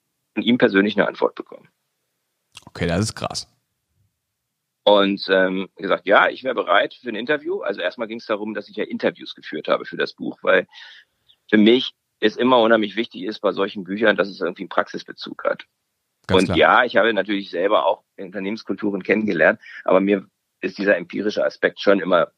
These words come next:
Speaker 1: wichtig. Jetzt empirisch nicht im Sinne von, dass wir quantitative Empirie gemacht haben, aber ich habe dreißig Interviews gemacht und zweiundzwanzig Fallbeispiele und eines davon war mit, war mit Herrn Hipp.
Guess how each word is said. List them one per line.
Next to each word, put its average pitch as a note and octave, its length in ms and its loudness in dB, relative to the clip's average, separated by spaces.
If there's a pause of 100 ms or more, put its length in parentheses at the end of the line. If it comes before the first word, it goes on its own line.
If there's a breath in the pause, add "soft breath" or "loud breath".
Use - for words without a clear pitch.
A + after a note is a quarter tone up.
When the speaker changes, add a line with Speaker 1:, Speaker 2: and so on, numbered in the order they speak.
(140)
Speaker 1:
wichtig. - 440 -8
Jetzt - 160 -8
empirisch A2 560 2
nicht A2 200 2
im F#2 140 -2
Sinne G2+ 220 4
von, F2+ 240 0
dass - 160 2
wir E2 80 0
quantitative F2+ 720 -4
Empirie E2 320 -6
gemacht G2 320 -2
haben, A2+ 160 0
aber - 160 2
ich - 100 -2
habe - 100 -4 (140)
dreißig E2+ 320 -4
Interviews F#2+ 420 -2
gemacht F#2 300 -4
und E2+ 80 -14
zweiundzwanzig E2 560 -2
Fallbeispiele G#2 640 2 (260 loud breath)
und - 180 -2
eines G2 280 2
davon F#2+ 340 -2
war F2 140 4
mit, F2 240 -6 (100)
war E2+ 120 0
mit E2 120 -6
Herrn D#2+ 120 -6
Hipp. - 180 -12